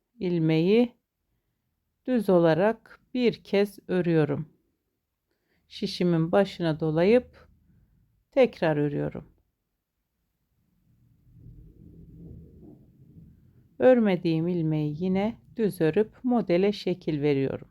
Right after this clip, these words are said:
Yine iki ters, kenar ilmeğimi de ters örüp sıramı tamamlıyorum. Evet, modeli üçüncü kez gösteriyorum ve birinci sırasını ördüm.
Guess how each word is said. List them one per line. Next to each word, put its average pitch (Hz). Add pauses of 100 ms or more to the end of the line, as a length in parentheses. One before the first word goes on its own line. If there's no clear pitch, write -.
(800)
Yine 247
iki 262
ters, 269 (2500)
kenar 262
ilmeğimi 156
de 151
ters 254
örüp 226 (500)
sıramı 196
tamamlıyorum. 147 (1200)
Evet, 202
modeli 277
üçüncü 277
kez 285
gösteriyorum 269
ve 247
birinci 220
sırasını 165
ördüm. 156